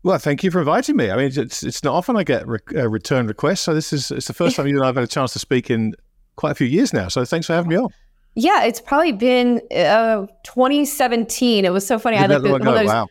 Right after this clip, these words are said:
Speaker 2: one of those memories pop up on Facebook of, uh, you and I
Speaker 1: <laughs>
Speaker 2: in studio in New York back in the day, and
Speaker 1: Yeah,
Speaker 2: so it's just
Speaker 1: six years ago. Holy cow!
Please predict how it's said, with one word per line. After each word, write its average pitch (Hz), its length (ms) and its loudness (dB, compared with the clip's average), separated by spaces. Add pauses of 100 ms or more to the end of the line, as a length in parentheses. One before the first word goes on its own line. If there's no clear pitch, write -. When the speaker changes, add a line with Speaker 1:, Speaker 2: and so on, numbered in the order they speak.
(140)
Speaker 2:
one 294 200 2
of 330 60 4
those 294 180 2
memories 262 520 2
pop 240 240 2
up 254 160 0
on 233 160 0
Facebook 254 520 0
of, 208 280 0
uh, 202 80 4
you 202 320 2
and 214 120 0
I 202 260 4
Speaker 1:
<laughs> 202 200 0
Speaker 2:
in 220 160 4
studio 208 680 2
in 220 260 2
New 220 80 4
York 196 400 0
back 196 200 0
in 196 100 0
the 190 60 0
day, 175 380 2
and 196 160 0
Speaker 1:
Yeah, 139 60 4
Speaker 2:
so 190 260 4
it's 196 160 -2
just 208 180 -4
Speaker 1:
six - 380 -6
years 190 160 2
ago. 135 180 0
Holy 151 280 0
cow! 143 300 -2